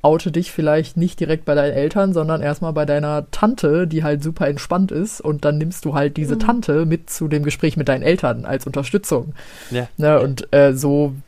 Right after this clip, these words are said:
Speaker 1: würde ich das halt im Kollegium halt vielleicht auch am ehesten machen, ne, dass
Speaker 2: Ja.
Speaker 1: man erstmal guckt, so, okay, wer ist vielleicht ein Ally hier? Äh, wer,
Speaker 2: Mhm.
Speaker 1: wer ist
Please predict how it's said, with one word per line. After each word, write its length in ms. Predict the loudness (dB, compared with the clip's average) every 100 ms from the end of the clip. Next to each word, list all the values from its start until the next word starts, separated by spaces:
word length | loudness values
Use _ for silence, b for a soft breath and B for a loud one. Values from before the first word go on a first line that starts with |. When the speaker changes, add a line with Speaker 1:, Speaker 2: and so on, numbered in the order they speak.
| -6
Speaker 1:
würde 160 | -2 -2
ich 80 |
das 160 | -2 0
halt 100 | 0
im 100 | 0
Kollegium 760 | 0 2 2 4 4 2 0 0
halt 200 | 0 0
vielleicht 400 | 0 0 0 2
auch 320 | 2 2 -4 -6
am 140 | -4 -2
ehesten 400 | -2 -4 -4 -4
machen, 280 | -4 -4 0
ne, 120 | 2
dass 160 | 2
Speaker 2:
Ja. 40 | 0
Speaker 1:
man 100 | 0
erstmal 300 | 0 -2 -4
guckt, 240 | -4 -6
so, 80 | -6
okay, 260 | -2 0 2
wer 120 | 0
ist 80 | 0
vielleicht 320 | 0 -2 -2
ein 80 | -4
Ally 420 | -2 0 0 0
hier? 380 | 0 0 0 -2 -8 B B B B B
Äh, 400 | 0 2 4 2 2
wer, 420 | 0 0 0 -2
Speaker 2:
Mhm. 40 | -2
Speaker 1:
wer 260 | -2 -2 -2
ist 580 | -6 -10 -12 -12 -14